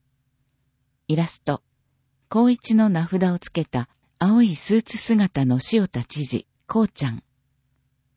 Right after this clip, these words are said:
鹿児島での働きやすさ、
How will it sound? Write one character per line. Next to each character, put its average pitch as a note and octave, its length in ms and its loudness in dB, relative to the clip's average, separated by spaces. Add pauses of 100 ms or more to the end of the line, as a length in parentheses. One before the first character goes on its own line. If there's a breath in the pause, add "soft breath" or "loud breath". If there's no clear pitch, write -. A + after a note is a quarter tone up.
(800)
鹿 G#3 140 0
児 B3 100 6
島 A#3+ 300 4
で A3 140 4
の C3+ 140 2
働 G3+ 460 0
き F#3+ 160 -4
や F#3 140 0
す - 140 -14
さ、 A#2+ 200 -8